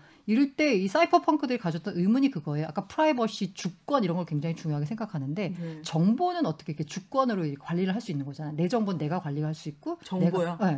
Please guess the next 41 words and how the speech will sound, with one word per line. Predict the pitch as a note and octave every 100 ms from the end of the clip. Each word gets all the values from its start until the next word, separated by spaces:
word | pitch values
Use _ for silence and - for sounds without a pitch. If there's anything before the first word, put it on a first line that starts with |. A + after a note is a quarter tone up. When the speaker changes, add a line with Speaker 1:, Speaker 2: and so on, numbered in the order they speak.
| E3+ D#3+
Speaker 2:
네. |
Speaker 1:
내가 | F#3+ G#3+
비밀을 | G#3 F3 E3+
지킬 | D#3+ - E3
수 | D3+
있고. | - D3+ D#3 - - -
그리고 | - B3 D4
정보는, | - E3 F3 A#3 D4+ B3 C#3+ - -
근데 | F3+
이메일이라는 | E3 C4+ F4 E4+ D4 B3 A3
게 | G3+
나오면서 | C#3 C#3 C#3+ C#3+ C4 A3 C3+ - _
실시간으로 | - F4+ F#4+ - A4 G#4 E4 B3+
전송이 | D#3 G3 C#4 A#3+
됩니다. | D3+ C#3 C#3 D3 _ _ -
Speaker 2:
네. | F#3+
Speaker 1:
그러니까 | F#3 F3+ F3
내가 | F3 G3+ A3+ D4+ D4+ C#4+
뭐 | F#3
샌프란시스코에 | F#3 D#4 F4 D#4 - - B3+
있는 | A#3
사람하고 | B3+ C4 A#3+ A3 G#3+
여-, | E3 E3 G3+ G3
통화를 | C#4+ C#4+
하고 | C#4+
싶어도 | B3+ A#3 A3+ A3 - -
당시엔 | - G3+ B3+ D#4
이메일이었지만 | F#3+ G#3 A3 G3 G3+ -
지금 | - A3 G#3
뭐 | E3
카톡도 | - E4 -
되고 | A#3 E3+ E3 - - -
굉장히 | A3 B3+ D4+
실시간으로 | F#4 F#4 F#4+ E4 C#4
Speaker 2:
음. |
Speaker 1:
정보가 | G3+ E3 E3+ D#3
오갈 | D#3+ A#3
수 | A3+
있는 | D#3 D3+
거잖아요. | C#3+ C3+ C3+ G3 E3+ C#3
Speaker 2:
네. | F#3 E3